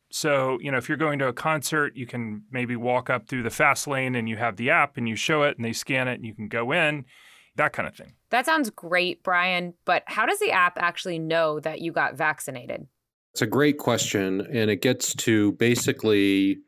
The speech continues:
Speaker 3: what data are you using? And is that data truthful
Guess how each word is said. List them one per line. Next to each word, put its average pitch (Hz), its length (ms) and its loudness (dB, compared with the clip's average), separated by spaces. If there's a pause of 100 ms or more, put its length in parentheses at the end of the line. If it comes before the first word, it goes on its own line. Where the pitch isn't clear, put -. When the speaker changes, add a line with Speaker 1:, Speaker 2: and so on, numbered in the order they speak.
(300)
Speaker 3:
what 123 460 0
data 151 240 2
are 95 100 4
you 92 180 2
using? 95 520 -2 (280)
And 113 140 2
is 110 160 4
that 113 240 2
data 107 380 4
truthful 135 880 0